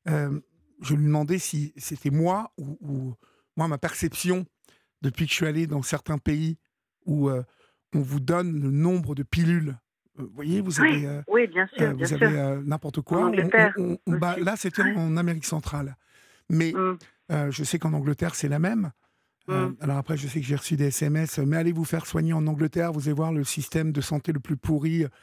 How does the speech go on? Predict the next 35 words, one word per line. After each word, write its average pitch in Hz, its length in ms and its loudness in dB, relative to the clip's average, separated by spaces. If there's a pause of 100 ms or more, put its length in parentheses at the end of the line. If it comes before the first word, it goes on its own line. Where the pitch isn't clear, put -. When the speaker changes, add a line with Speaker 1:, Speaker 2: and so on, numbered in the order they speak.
(140)
Speaker 1:
C'est - 180 0
vrai 170 200 0
que - 120 -4 (220)
Speaker 2:
Mm. 180 60 -6 (180)
Speaker 1:
les 143 160 2
Anglais 156 260 2
sont, 139 340 -4 (640)
euh, 139 140 -2
sont, 131 400 -8 (260)
voilà, 139 200 -2
ne 135 60 -2
sont 139 180 -8
pas 175 160 -2
très - 240 -4
bien 151 240 -2
lotis, 170 520 0
euh, 135 200 -2 (140)
euh, 117 260 -8 (260)
au, 104 160 -12 (380)
au 151 80 0
niveau 139 240 0
de 147 300 -6
leur 131 200 -6 (220)
système - 520 0
de 139 80 -4
santé. 156 340 0
Speaker 2:
La 185 140 6 (420)
santé, 196 340 2
oui, 185 140 2
bien 165 140 -4 (100)
sûr. - 80 -6
Speaker 1:
Mais, 196 400 4 (240)
euh, 143 340 -2 (1000)
le, 117 100 -20 (920)
le, 131 120 -20